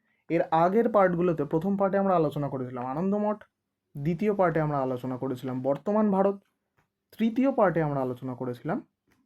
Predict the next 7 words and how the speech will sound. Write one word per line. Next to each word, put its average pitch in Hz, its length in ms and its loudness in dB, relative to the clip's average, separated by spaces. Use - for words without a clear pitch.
কী 165 120 -4
নিয়ে? 190 180 -2
কী 175 100 -4
নিয়ে? 151 240 -4
গোড়া 135 320 -4
উপন্যাস। - 400 -10
ঠিক। 123 180 -4